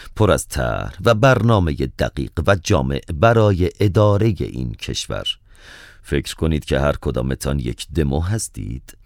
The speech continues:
و باید به مدت دو سال کشور را اداره کنید. البته نه دموی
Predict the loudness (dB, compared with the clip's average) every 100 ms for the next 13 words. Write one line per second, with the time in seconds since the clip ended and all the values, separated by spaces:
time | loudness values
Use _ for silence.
0 | 0 2 6 4 4 2 2 0 -2 -2
1 | -2 2 2 2 2 2 0 -2 -12 -20
2 | -20 -20 -20 -2 2 2 4 6 4 6
3 | 4 4 4 6 6 6 2 -4 -8 -10
4 | -18 -20 _ 0 2 2 2 2 2 2
5 | 2 2 0 -4